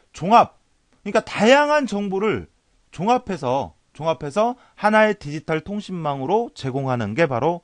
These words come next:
아이에스디엔이라고 하는 건데, 자, 개념적으로 한번 살펴보면 발신 가입자로부터 수신자까지의 모든 전송, 교환 과정이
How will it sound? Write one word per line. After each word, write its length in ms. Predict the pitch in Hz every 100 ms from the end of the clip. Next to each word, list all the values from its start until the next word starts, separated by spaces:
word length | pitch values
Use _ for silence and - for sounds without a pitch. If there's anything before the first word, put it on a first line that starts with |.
| _
아이에스디엔이라고 840 | - 110 127 143 - 117 110 110 110
하는 160 | 156 131
건데, 380 | 104 170 120 - - - _
자, 160 | 143
개념적으로 1040 | 123 147 220 247 233 233 220 220 214 202
한번 200 | 196 180
살펴보면 840 | 180 202 214 190 143 139 135 175 190 - _ _ _ _ _ _
발신 580 | - 180 196 - 240 233
가입자로부터 1160 | 151 175 185 - 175 165 143 - 127 151 220 - _
수신자까지의 1200 | _ - 214 220 214 202 - 156 143 131 175 107 - _ _
모든 880 | 147 233 277 294 302 302 277 269 240
전송, 500 | 147 160 139 95 78 _ _ _ _
교환 440 | - 151 185 196 185
과정이 680 | 156 143 147 139 190 107